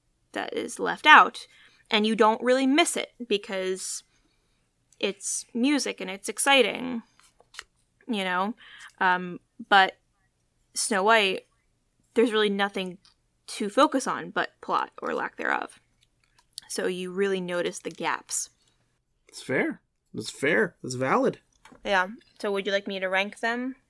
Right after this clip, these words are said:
Speaker 2: I would love you to rank them.
Speaker 1: Okay. So I think number three is still Snow White. Sorry, Snow.
Speaker 2: Yes.
Speaker 1: Keep Willow Willow wishing. Uh, number two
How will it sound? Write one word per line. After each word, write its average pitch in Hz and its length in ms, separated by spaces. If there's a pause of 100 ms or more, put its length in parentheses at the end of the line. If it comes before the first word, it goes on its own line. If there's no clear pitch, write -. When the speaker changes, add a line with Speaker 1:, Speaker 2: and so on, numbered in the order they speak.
(480)
Speaker 2:
I 151 120
would 151 180
love 131 200
you 120 120
to 107 80
rank 95 280
them. 95 160 (540)
Speaker 1:
Okay. 175 300 (260)
So 202 440 (1200)
I 214 80
think 214 280 (160)
number 220 280
three 247 380 (1400)
is 208 140
still 202 240
Snow 240 240
White. 202 240 (840)
Sorry, 196 240
Snow. 185 200
Speaker 2:
Yes. 156 300 (1080)
Speaker 1:
Keep 220 220
Willow 202 360
Willow 196 200
wishing. 190 420 (1600)
Uh, 196 200
number 190 540
two 277 380